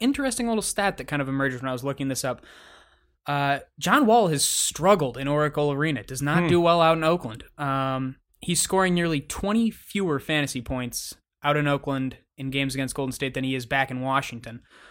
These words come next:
Speaker 1: Um, over the last three years, Wall has averaged just thirty-four fan ball points at Oracle, and he's never once topped forty. While in the same three years, while playing the Warriors in Washington, he's averaged fifty-two fan ball points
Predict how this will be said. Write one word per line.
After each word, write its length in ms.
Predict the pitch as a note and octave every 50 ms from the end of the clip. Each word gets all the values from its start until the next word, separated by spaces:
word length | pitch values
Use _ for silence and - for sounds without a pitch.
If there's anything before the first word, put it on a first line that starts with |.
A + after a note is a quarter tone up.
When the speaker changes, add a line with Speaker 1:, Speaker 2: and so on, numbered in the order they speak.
| - _ _
Speaker 1:
Um, 300 | C3 C3 C3 B2+ B2+ C3 -
over 180 | D#3+ E3 E3 D3+
the 100 | D#3 C#3+
last 340 | C#3+ D3 E3 F3+ F3 -
three 140 | - F3 E3+ E3
years, 280 | D#3+ D#3+ D#3 D3+ C#3+
Wall 200 | C#3+ C#3+ D3+ D3+
has 120 | C#3+ C#3 D3+
averaged 440 | C#3+ C#3 C3+ C3 C3 A#2+ - -
just 280 | - C3+ - - - _
thirty-four 520 | E3+ E3 E3 E3+ E3+ D3 - D#3+ D#3 D3+ D3
fan 260 | - - D3 C#3+ C#3+ C#3
ball 160 | C#3 C#3 C3+
points 320 | - - D3 C#3 C3+ -
at 60 | C#3 C3
Oracle, 560 | C3 C3 C3 B2 - C3+ C3 C3 C3 - - _ _ -
and 80 | C3+ C3
he's 120 | B2 A#2+
never 320 | C3+ C#3+ D#3 D#3 D3+ D3+
once 360 | C#3+ C#3 C#3 C3+ C3 - - -
topped 300 | - D3 A#2+ A#2+ - -
forty. 540 | - - D3+ D3+ D3+ D3+ D3+ D3+ D3+ D3+ - _ _ - - _ _ _ _ _
While 460 | - C#3 C#3+ C#3+ C#3 C#3 C#3 C#3+ - -
in 220 | D#3 D3 C#3+ C#3 C3
the 60 | B2+
same 340 | - - F#3+ F#3+ F#3+ F#3 F3
three 260 | D#3+ D#3+ D#3 D3 C#3+
years, 380 | C#3+ C#3+ C#3+ C#3+ C#3+ C3 B2 B2+
while 160 | C3+ C3+ B2+
playing 340 | - D#3 D3 C#3+ C#3 C3+ C3+
the 80 | C3
Warriors 460 | B2+ C3 C3+ C#3 C3+ C3 B2+ B2 - - -
in 260 | D#3+ D#3+ D3 C#3 C#3
Washington, 540 | D3+ E3+ F3 F3+ - G#3+ G3 - G#3 G3 F#3
he's 140 | C#3+ C3+ -
averaged 380 | D3+ C#3+ C#3 C#3 B2+ - - -
fifty-two 600 | - - E3 - - C#3+ C3+ - - - G#3 F3+
fan 300 | - - B2 A#2 A#2+ A#2+
ball 180 | A#2 - -
points 420 | - - C3+ A#2+ A2+ - - -